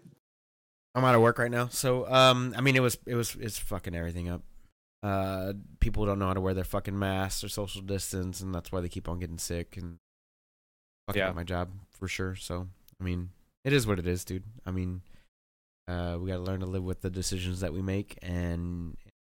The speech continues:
Speaker 1: Texas, um, decided to be one of the early openers, and they fucked up, and, and that's just where we're at today, you know?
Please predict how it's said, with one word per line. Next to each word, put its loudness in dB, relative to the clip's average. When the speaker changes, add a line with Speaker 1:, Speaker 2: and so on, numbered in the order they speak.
Speaker 1:
Texas, -2
um, -4
decided 0
to -8
be 0
one -2
of -2
the -2
early 0
openers, 4
and -2
they -2
fucked -4
up, -2
and, -6
and -2
that's 0
just 0
where 4
we're 4
at 2
today, 2
you -4
know? -4